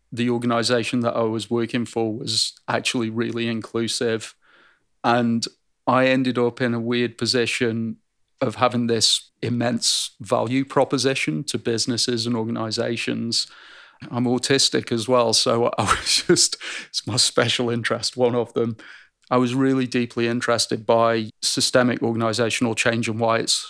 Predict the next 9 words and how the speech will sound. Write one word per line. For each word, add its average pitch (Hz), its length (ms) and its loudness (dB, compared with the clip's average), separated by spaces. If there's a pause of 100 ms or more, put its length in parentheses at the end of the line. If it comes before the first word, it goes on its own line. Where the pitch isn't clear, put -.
hard, 113 580 2 (580)
and 117 260 2
also 120 760 4 (120)
the 127 100 2
role 123 460 2
of 117 480 -4
me 120 520 0
and 117 260 -2
my 117 480 0